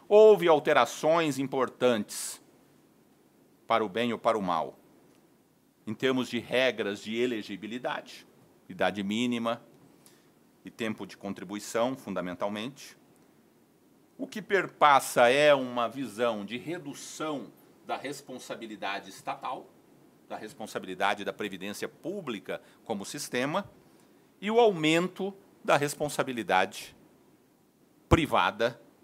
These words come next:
em que se dá um grau de responsabilidade maior para cada pessoa, seja ali o segurado do I N S S, seja o servidor, o membro, é, do, de algum poder,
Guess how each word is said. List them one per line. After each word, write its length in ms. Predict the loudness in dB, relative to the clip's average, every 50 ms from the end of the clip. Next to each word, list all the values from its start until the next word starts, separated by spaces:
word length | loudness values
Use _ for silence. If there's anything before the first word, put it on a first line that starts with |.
| -20 _ _ _ _ _ _ _ _ _ _ _ _ -4
em 160 | -4 -4 -4
que 180 | -4 -6 -8
se 200 | -8 -8 -8 -8
dá 320 | -6 -2 2 2 4 4 2
um 180 | 0 -2 -6
grau 340 | -4 -2 0 0 0 0 -2
de 160 | -6 -10 -12
responsabilidade 840 | -12 -14 -14 -14 -14 -12 -8 -8 -10 -10 -10 -12 -8 -8 -8 -8 -8 -6
maior 400 | -6 -4 -4 -4 -4 -6 -6 -8 -10 -20 -20 -20 -20 -20 _ _ _ -4
para 220 | -2 -2 -2 -2
cada 340 | -4 -2 -2 -2 -2 -2 -4
pessoa, 460 | -6 -8 -10 -8 -6 -8 -6 -8 -8
seja 460 | -10 -6 -4 -2 -2 -2 -2 -2 -4
ali 200 | -4 -4 -4 -6
o 220 | -6 -6 -8 -10 -12 -16 -20 -20 -20 _ _ -20 -20 _ -12
segurado 680 | -8 -8 -6 -4 -4 -2 0 2 0 0 0 -4 -10
do 160 | -10 -8 -8
I 100 | -6 -6
N 120 | -6 -6 -6
S 220 | -8 -6 -4 0
S, 420 | 0 0 0 0 -4 -8 -8 -10 -12 _ _ -20
seja 640 | -20 -12 -8 -6 -4 -4 -4 -6 -8 -8 -10 -10 -10 -14 -20 -20 -20 -20 -20
o 80 | -20 -16
servidor, 640 | -12 -8 -8 -8 -8 -8 -10 -8 -6 -4 -4 -4 -6 -8 -12 -20 _ _ _ _ _ _ _ _ _ _ _ _ _ _ -12
o 80 | -8
membro, 580 | -6 -6 -4 -4 -4 -6 -6 -6 -6 -8 -8 -8 -10 _ _ _ _ _ _ -12
é, 760 | -10 -10 -8 -8 -8 -10 -10 -10 -10 -12 -12 -14 -14 -16 -18 -20 -20 -20 -16
do, 640 | -12 -10 -10 -10 -10 -10 -10 -12 -12 -14 -14 -16 -18 -18 -16 -14 -14 -14 -16 _
de 80 | -14 -14
algum 260 | -12 -10 -10 -10 -10
poder, 580 | -10 -8 -10 -8 -8 -8 -6 -6 -6 -8 -10